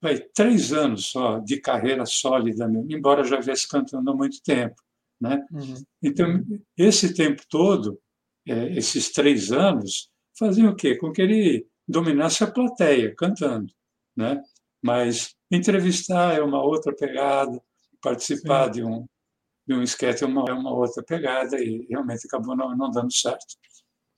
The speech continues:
Speaker 2: Bom, eu tinha dito que esse era o último, Maga, mas eu, mais um, vai. Mais um e a gente, a gente encerra de verdade. Vai, mais um. Mais, é bis, mais um,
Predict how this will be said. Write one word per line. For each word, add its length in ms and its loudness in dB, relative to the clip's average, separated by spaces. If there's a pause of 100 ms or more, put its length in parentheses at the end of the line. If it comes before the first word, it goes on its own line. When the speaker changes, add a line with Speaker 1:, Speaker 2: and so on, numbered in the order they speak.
(460)
Speaker 2:
Bom, 100 0
eu 60 0
tinha 160 -2
dito 200 -8
que 100 -2
esse 180 2
era 120 6
o 60 4
último, 400 -2
Maga, 280 0
mas 460 -4
eu, 160 -2 (480)
mais 300 -2
um, 140 -4
vai. 300 0 (600)
Mais 320 -2
um 140 2
e 60 2
a 40 2
gente, 480 -2
a 60 4
gente 280 -4
encerra 340 -2
de 100 -6
verdade. 420 -4
Vai, 100 -6
mais 240 0
um. 100 -4 (360)
Mais, 360 4
é 60 6
bis, 440 4 (180)
mais 540 2
um, 200 2